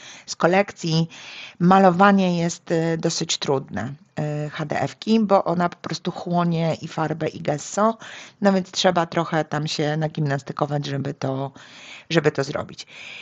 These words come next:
E, później, mm, po pomalowaniu cza-, na czarno i po przyklejeniu wszystkiego na ten fortepian,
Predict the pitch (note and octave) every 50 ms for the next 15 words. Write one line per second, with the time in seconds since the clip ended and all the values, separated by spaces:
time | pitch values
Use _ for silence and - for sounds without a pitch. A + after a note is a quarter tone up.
0 | - - - _ _ - F3 F3 E3+ E3+ E3+ E3 E3 - _ - A#3 C4+ C4+ -
1 | G#3 F3 E3 D#3+ D#3 D#3 E3+ - - _ - E3+ F3 F3 F3 E3+ F3 F3 F3+ -
2 | _ _ _ G3+ G3 G3 G3 G3 F3+ F3 F3 E3+ E3+ F3 F#3 F#3 F#3 F3+ F3 F3
3 | - F#3 F3 - - F3 E3 E3 - F#3 F3+ F3 F3+ F3 D3+ C#3 E3 - F3 E3
4 | - - E3+ - F3+ E3 F3 F3+ F3 E3+ E3 E3 - - - - F#3 F3 E3+ D#3+
5 | D3+ D#3 D3+ D3 D3+ - D#3+ D#3 D3+ - - - _ D3+ D3 - - F3 F#3 G3
6 | A3+ A#3+ A#3+